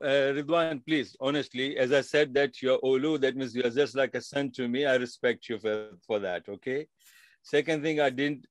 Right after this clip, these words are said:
di-, discredit you. You just brought the man and you compared his faith.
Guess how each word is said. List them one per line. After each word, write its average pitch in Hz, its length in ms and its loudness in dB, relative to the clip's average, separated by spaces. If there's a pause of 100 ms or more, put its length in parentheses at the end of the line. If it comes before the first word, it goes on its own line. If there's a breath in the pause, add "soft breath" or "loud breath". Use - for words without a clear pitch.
(120)
di-, 131 320 2
discredit 135 640 -2
you. 131 240 -4
You 147 140 0
just 139 320 0
brought 143 260 2
the 135 80 2
man 139 480 0
and 123 160 -2
you 139 160 -4 (120)
compared 139 460 0
his 156 300 -2
faith. 110 320 -6